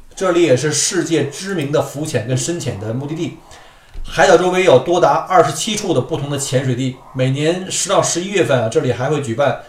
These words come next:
啊，这个汇聚全世界各国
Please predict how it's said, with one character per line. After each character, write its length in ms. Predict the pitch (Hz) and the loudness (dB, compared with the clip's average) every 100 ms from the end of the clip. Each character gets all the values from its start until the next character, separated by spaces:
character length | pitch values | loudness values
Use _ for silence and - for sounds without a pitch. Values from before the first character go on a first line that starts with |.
| - - - - - - | -20 -20 -20 -20 -20 -14
啊， 260 | 123 113 113 | -8 -6 -6
这 100 | - | -8
个 140 | 127 120 | -4 -4
汇 220 | - 170 | 2 2
聚 120 | 156 | 2
全 240 | 127 165 220 | 0 0 2
世 140 | 233 | -2
界 220 | 208 170 | 0 0
各 280 | - 208 151 | 0 0 0
国 380 | 117 131 143 | 0 -2 -2